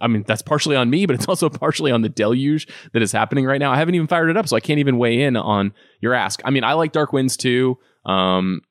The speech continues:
I really struggled with Pam and Tommy. Pam and Tommy, to me, was a movie. Like, it, it, it sh-, clearly should have been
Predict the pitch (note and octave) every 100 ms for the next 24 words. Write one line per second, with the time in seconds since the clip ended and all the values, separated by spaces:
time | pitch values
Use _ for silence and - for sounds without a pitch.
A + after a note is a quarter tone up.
0 | - G2+ G2+ G#2 G#2 G#2 G2+ - _ _
1 | - G#2+ A2 A#2+ A#2+ A#2 - G#2+ A2 F#2+
2 | - D#3 G2 G2+ G2+ G#2 A2 - _ _
3 | _ _ - A#2+ A2+ A#2 A2 G#2+ G#2+ -
4 | _ _ _ - A2 G2+ G2 F#2 - _
5 | _ _ F#2 F#2 G2+ A#2+ C#3+ C#3+ D3 F3+
6 | F#3 - G#2+ G2+ G#2+ - A2+ - A2+ A2
7 | - - - - A#2 - D3+ D3 D3 -
8 | D3+ C#3 C#3 D3+